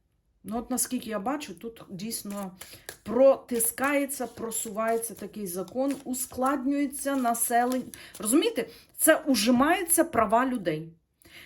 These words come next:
Е, це іде порушення законів, е, Української Конституції. Давайте зараз ще подивимося, е, чи будуть якісь, е, протизаходи від цього.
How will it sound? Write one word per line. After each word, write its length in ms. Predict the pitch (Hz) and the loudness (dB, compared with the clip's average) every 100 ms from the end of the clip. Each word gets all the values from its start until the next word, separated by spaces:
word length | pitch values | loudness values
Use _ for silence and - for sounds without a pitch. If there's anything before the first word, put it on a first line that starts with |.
| - | -10
Е, 200 | - 202 196 | -4 -2 2
це 360 | - 320 359 247 | 6 6 4 -2
іде 380 | 214 262 302 | 2 4 6
порушення 760 | 339 - 277 277 311 302 285 277 | 2 4 6 8 6 4 2 2
законів, 640 | 240 254 - 185 170 175 - _ _ _ _ _ _ _ - | 0 -2 -2 -4 -4 -6 -16 _ _ _ _ _ _ _ -8
е, 260 | 202 196 196 | 0 2 2
Української 720 | - - 240 269 330 330 277 | 0 0 4 6 6 4 -2
Конституції. 880 | 277 269 - 269 269 196 165 - 156 | -2 -4 -2 -4 -2 -4 -4 -6 -6
Давайте 400 | 156 196 285 269 | -6 -4 -4 -4
зараз 280 | 233 240 240 | -4 -6 -6
ще 160 | - | -8
подивимося, 640 | - 208 254 247 220 - 220 - - - - - _ - | -10 -8 -6 -6 -6 -10 -10 -14 -20 -20 -20 -20 _ -8
е, 180 | 202 196 | -6 -4
чи 140 | 240 | -6
будуть 400 | 214 262 247 - | -4 -4 -4 -6
якісь, 600 | 226 220 240 233 - - | -12 -10 -8 -4 -4 -4
е, 160 | 208 208 | -8 -10
протизаходи 800 | - 302 302 170 165 156 - 165 | -4 -4 -2 -2 -2 -2 -6 -6
від 240 | 156 170 170 | -4 -4 -6
цього. 460 | - 151 147 156 | -4 -4 -4 -12